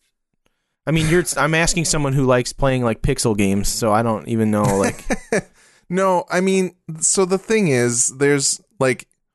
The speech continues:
Speaker 2: this game would have been better served by more powerful hardware, a thousand percent. Uh, there's some cases where, so, I,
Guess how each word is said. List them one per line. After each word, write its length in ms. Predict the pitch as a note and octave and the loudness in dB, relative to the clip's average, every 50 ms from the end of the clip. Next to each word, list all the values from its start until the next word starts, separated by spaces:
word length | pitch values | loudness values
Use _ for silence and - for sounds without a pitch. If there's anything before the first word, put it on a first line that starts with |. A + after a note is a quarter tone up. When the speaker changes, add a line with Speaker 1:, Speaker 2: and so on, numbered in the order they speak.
| _ _ _ _ _ - | _ _ _ _ _ -4
Speaker 2:
this 160 | C3 C3+ C3 - | -2 -2 -2 0
game 260 | - D3+ C#3+ D3 C#3+ | 0 0 0 0 2
would 120 | C3+ C3 | 2 2
have 100 | C3 A2+ | 2 0
been 180 | A2+ B2 A2+ G#2+ | 0 -2 -2 0
better 240 | G2 G2+ G2+ G#2 G2 | 0 0 2 0 0
served 440 | - - G#2+ G2+ F#2+ F#2 F2 - | -2 0 0 2 0 0 -2 -2
by 120 | - G2 F#2 | -2 -2 -2
more 280 | F2+ E2+ F2+ F2+ F2+ | 0 -2 -2 -2 -2
powerful 420 | - - - D#2 D2 D2 - E2 D2+ | 0 0 0 0 0 0 -2 -2 -2
hardware, 480 | C#2+ D2 C2+ B1 - B1+ A#1+ A#1+ G2 B2 - | -2 -2 -4 -4 -4 -4 -6 -6 -6 -6 -6
a 60 | - | -6
thousand 400 | - - F2+ F2 F2 - E2+ D#2+ | -2 0 0 0 0 -2 -4 -6
percent. 500 | - D#2 D2 - C2+ B1 A#1 A#1+ - - _ _ _ _ _ _ _ _ _ _ - | -6 -4 -4 -4 -4 -4 -8 -10 -16 -20 _ _ _ _ _ _ _ _ _ _ -8
Uh, 340 | - F2+ F#2 F#2 F2+ F2+ F#2 | -4 -2 0 0 0 0 -2
there's 260 | E2 - A2 A2 A2 | -2 -2 0 0 0
some 220 | - - C3 C3+ | 0 0 0 -2
cases 400 | C3 - D3+ C#3 C3+ - C3+ A#2+ | -2 0 0 0 0 0 -2 -2
where, 260 | A#2 A#2+ A#2 A2+ A2 G#2+ | -2 0 0 2 0 0
so, 440 | - - A#2+ A2 G#2 - - A2 - - | 0 0 0 0 -2 -2 -6 -10 -8 -6
I, 140 | - G2+ G#2+ | -4 -4 -4